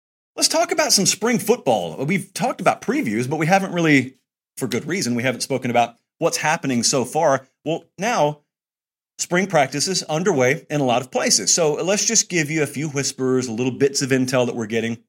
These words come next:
Obviously, we'll get more as more camps get underway. I wanna start at L S U 'cause, man, we gotta keep a close eye on this quarterback situation. L S U, you know, the overarching theme this year for them is obviously gonna be, which was the outlier, twenty nineteen or twenty twenty?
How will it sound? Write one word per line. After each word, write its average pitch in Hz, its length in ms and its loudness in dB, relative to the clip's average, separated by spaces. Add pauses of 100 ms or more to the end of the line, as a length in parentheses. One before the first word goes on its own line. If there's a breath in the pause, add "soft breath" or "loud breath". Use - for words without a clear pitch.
(320)
Obviously, 127 480 2
we'll 123 160 4
get 139 160 0
more 117 300 0
as 107 120 -2
more 117 160 0
camps 117 340 -4
get 110 120 0
underway. 98 460 -2 (160)
I 123 60 -2
wanna 196 140 2
start 190 240 2
at 147 80 0
L 147 180 6
S 127 200 2
U 123 120 2
'cause, 110 260 -4
man, 139 300 0
we 135 80 0
gotta 139 120 0
keep 123 160 -6
a - 40 -16
close 135 280 0
eye 143 140 2
on 127 80 0
this 117 100 -2
quarterback 104 400 -2
situation. 80 560 -8 (840)
L 156 160 4
S 156 200 2
U, 160 280 0
you 202 100 -6
know, 170 140 2
the 180 240 -4
overarching 196 760 2
theme 139 320 0
this 127 200 2
year 131 100 2
for 127 100 -8
them 123 120 -2
is 113 80 -2
obviously 120 360 0
gonna 113 140 -4
be, 117 280 -2 (320)
which 147 200 -2
was 156 140 -4
the 147 120 2
outlier, 104 560 0
twenty 139 200 -2
nineteen 139 420 -2
or 127 60 -2
twenty 127 260 -4
twenty? 104 320 -8